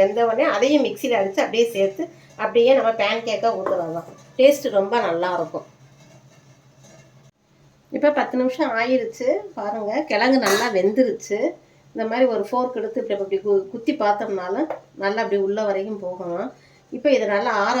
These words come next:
வச்சு நம்ம மிக்ஸிலேயே நல்லா மசிச்சு எடுத்துக்கிறோம், இல்லைன்னா மிக்ஸி ஜார்ல கூட போட்டு நம்ம சுத்தி கூட எடுத்துக்கிறோம். இப்போ சக்கரவள்ளி கிழங்க இந்த மாதிரி நம்ம நல்லா மசிச்சு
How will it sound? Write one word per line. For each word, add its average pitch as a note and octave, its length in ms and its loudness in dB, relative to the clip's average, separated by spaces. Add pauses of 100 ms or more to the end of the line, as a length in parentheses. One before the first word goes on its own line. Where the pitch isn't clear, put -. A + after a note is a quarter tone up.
வச்சு G3 240 -2 (180)
நம்ம A3+ 160 -6 (140)
மிக்ஸிலேயே C4 440 4
நல்லா A3+ 240 2
மசிச்சு G3+ 440 2
எடுத்துக்கிறோம், A3 460 0
இல்லைன்னா C#4+ 280 4
மிக்ஸி B3+ 320 -2
ஜார்ல A3 340 0
கூட A3+ 120 -4 (520)
போட்டு B3+ 280 4
நம்ம A3+ 180 -4
சுத்தி A3+ 260 -6
கூட G#3+ 120 -2 (100)
எடுத்துக்கிறோம். D#3 500 -4 (580)
இப்போ G4+ 180 -2 (120)
சக்கரவள்ளி C#4 480 0
கிழங்க G#3 280 -4
இந்த A3+ 140 -2
மாதிரி B3 180 -4
நம்ம G3+ 180 -4
நல்லா A#3+ 220 -2 (100)
மசிச்சு D4 380 -2